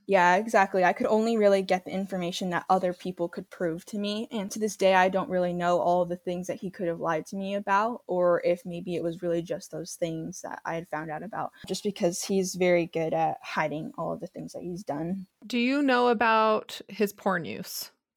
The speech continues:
Speaker 1: I had never asked him before until he had told me that he had had sex before finally, and he admitted to that. He said something to me like, "Oh, well, that's just who I am. Like,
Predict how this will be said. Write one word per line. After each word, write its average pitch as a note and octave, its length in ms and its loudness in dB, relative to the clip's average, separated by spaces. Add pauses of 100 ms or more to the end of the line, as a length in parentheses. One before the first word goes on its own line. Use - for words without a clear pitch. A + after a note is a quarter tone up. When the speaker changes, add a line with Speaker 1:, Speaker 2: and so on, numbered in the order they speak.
Speaker 1:
I A#3+ 140 12
had C4+ 160 4
never A3 180 4
asked F#3+ 240 6
him G#3 80 -2
before G3 300 2
until F3+ 520 2
he F#3 160 -4
had F3 140 0
told F3+ 180 -4
me F3 80 -4
that E3+ 140 -4 (280)
he G3+ 120 -2
had F#3+ 80 2
had E3+ 200 0
sex F3 220 0
before F3 300 0
finally, E3+ 420 0
and F3+ 80 -6
he G3+ 140 -2
admitted E3+ 340 -2
to F#3+ 120 -8
that. E3+ 300 4
He G#3+ 360 0
said A#3+ 340 8
something C#4 380 2
to A#3 100 -4
me G3+ 220 2
like, E3 340 4
"Oh, G#3+ 220 6
well, F#3+ 100 8
that's F#3 240 2
just - 300 -6
who A3 160 2
I F#3 320 2
am. F#3 360 0
Like, E3 200 -6